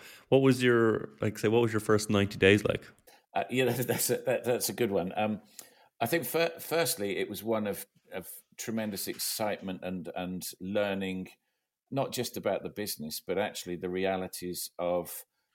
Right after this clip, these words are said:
Speaker 2: uh, you know, all the things that we've talked about and how do you actually make that work. Um, but I think the second thing was one of shock. Um,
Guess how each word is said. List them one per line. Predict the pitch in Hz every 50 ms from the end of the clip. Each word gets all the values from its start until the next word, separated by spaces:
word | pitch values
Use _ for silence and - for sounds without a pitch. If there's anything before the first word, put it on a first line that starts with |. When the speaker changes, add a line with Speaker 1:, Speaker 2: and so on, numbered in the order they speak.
| _ _ -
Speaker 2:
uh, | - - - -
you | 98 98 92
know, | 90 90
all | 92 92 90
the | 92 85
things | - - 90 85 85 -
that | - -
we've | 82 78 -
talked | - - 87 - - -
about | - - 82 76 -
and | 82 82
how | - 95 87 85
do | - 90
you | 80
actually | 73 - - - 82
make | 82 87 80 - -
that | 87 82 73 -
work. | 85 90 92 76 73 - - - - _ _ _ _ _ _ _ _ -
Um, | 87 92 95 95 - _ _ _ -
but | 110 107
I | 101
think | - 147 135 -
the | 110
second | 92 - - - 131 123 - 113 101
thing | - - 95 95
was | 98 95 - - - - _ -
one | 113 101 98 101 104 101 98
of | 95 87 - - - _ -
shock. | - - - 101 95 - - - - - _ _ _ _ _ _ _ _ _ _ -
Um, | 104 101 104 95 -